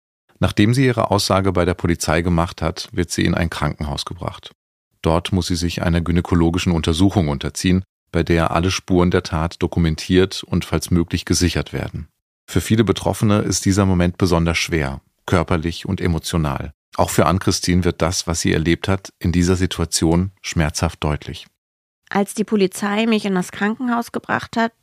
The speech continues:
Speaker 2: da wurde mir kein Ablauf erklärt. Ähm, mit einer der schlimmsten Momente dort war, als mein Vater diesen langen Flur im Krankenhaus runterkam und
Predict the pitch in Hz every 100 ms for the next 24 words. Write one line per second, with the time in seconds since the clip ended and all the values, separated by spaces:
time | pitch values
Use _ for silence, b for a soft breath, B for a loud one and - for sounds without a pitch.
0 | - - - 175 180 180 185 180 - 175
1 | 185 - - 82 - - - - - -
2 | B B B B B B B B 175 160
3 | 160 160 160 - 170 170 170 - 202 202
4 | - 190 185 175 185 190 185 175 190 175
5 | 170 170 160 - - 160 160 156 - -
6 | 165 165 156 156 160 156 156 165 170 190
7 | 180 - - 202 170 165 - 190 214 226
8 | 233 226 233 226 233 - 247 233 240 -
9 | B B B B B B - 190 185